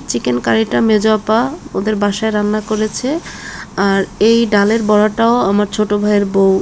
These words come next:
নিয়ে এসছে। আর চিকেন কারির সাথে, উম, খিচুড়িটা, খিচুড়ি আর চিকেন কারি এই দুইটা আইরিশরা, উম, বাসায় রেডি করেছে। এখন পর্যায়ক্রমে খাবারগুলো ছাদে নিয়ে আসা হয়েছে।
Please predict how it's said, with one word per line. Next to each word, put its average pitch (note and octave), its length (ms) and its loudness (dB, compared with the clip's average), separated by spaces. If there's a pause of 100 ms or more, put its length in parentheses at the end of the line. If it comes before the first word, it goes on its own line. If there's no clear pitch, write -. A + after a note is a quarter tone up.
(140)
নিয়ে G3 260 2
এসছে। - 280 -6 (680)
আর G3 140 4 (140)
চিকেন A3+ 300 0
কারির A3 340 2
সাথে, B3 340 0
উম, G3+ 360 0 (100)
খিচুড়িটা, A#3+ 640 0 (600)
খিচুড়ি B3 420 0
আর C4 140 0
চিকেন A#3 320 -2
কারি G3 320 4
এই G#3 140 2
দুইটা G#3+ 360 0 (240)
আইরিশরা, G#3 580 0 (100)
উম, F#3 260 -4 (260)
বাসায় G3 320 0
রেডি G3 220 0
করেছে। F#3 460 -2 (600)
এখন A3+ 340 -2 (120)
পর্যায়ক্রমে A3 840 -2 (100)
খাবারগুলো G3+ 680 -2 (280)
ছাদে G#3 420 -2
নিয়ে G#3 340 0
আসা G#3 320 -4
হয়েছে। G3+ 520 -4